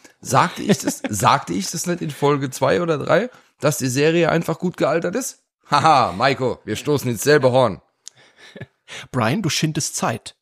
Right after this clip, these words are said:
Speaker 2: Zeit schinden? Zeit schinden. <laughs>
Speaker 1: Das war die Folge davor.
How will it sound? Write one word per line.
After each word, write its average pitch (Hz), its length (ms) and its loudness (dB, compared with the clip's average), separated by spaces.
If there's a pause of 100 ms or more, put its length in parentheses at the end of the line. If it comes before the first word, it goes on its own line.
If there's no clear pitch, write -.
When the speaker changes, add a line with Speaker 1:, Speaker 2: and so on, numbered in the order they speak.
Speaker 2:
Zeit - 300 -6
schinden? - 420 -8 (280)
Zeit 135 340 2
schinden. - 260 -6 (480)
<laughs> 220 100 2 (500)
Speaker 1:
Das 113 120 0
war 123 80 4
die 113 60 0
Folge 110 220 4
davor. 98 360 -2